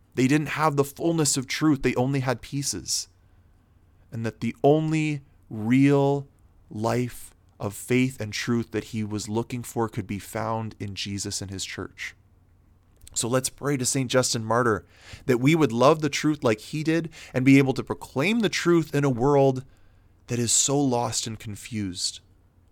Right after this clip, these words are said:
In the name of the Father, the Son, and the Holy Spirit. Saint Justin, you were inspired by the countercultural way that Christians lived. You lived in a world where people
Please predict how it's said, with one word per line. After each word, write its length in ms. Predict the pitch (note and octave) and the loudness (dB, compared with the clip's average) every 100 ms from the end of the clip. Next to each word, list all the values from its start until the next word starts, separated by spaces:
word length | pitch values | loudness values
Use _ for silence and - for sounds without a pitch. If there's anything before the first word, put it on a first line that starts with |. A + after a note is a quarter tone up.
| _ _ _ _ _ _ _ _ - | _ _ _ _ _ _ _ _ -10
In 60 | |
the 60 | A2 | -4
name 160 | G#2+ G#2 | -2 -2
of 60 | |
the 80 | G2+ | -6
Father, 420 | - A#2+ C3+ C3 | -4 0 2 2
the 120 | A2+ | 0
Son, 360 | G#2 - B2+ B2+ | 0 2 2 2
and 60 | A#2 | -2
the 60 | |
Holy 280 | - B2+ A#2+ | 0 2 2
Spirit. 540 | - - B2 - - - _ _ _ _ _ _ _ _ _ | 0 -2 0 -2 -6 -14 _ _ _ _ _ _ _ _ _
Saint 300 | - C#3+ C#3 | -2 0 4
Justin, 360 | D3+ C#3+ - D3 | 6 4 4 4
you 180 | C#3+ C#3+ | 6 6
were 180 | D3+ C#3+ | 6 4
inspired 880 | A#2 G#2+ - - C3+ D3+ E3+ F3 F#3+ _ _ _ _ - | 0 2 2 2 2 4 2 0 -6 _ _ _ _ -2
by 140 | B2 | 0
the 100 | A2 | 0
countercultural 1000 | - - D#3 F3+ G3 - F3+ E3+ F3 D#3+ | -2 -2 0 0 -4 -2 0 2 4 4
way 200 | C#3+ D3 | 6 4
that 160 | C#3 - | 4 0
Christians 680 | - D3+ - - C#3+ C3+ A#2 | -4 -4 -2 -2 -4 -4 -2
lived. 480 | A#2+ A#2 F2 - - _ _ _ _ _ _ | 0 0 -2 -12 -20 _ _ _ _ _ _
You 140 | A2 B2+ | 0 0
lived 160 | C#3 | 2
in 100 | C#3 | 4
a 60 | C3+ | 4
world 320 | C3 C#3+ C#3+ | 6 6 6
where 160 | B2 A#2+ | 2 -2
people 440 | C#3+ C#3 C3+ | -4 -4 -4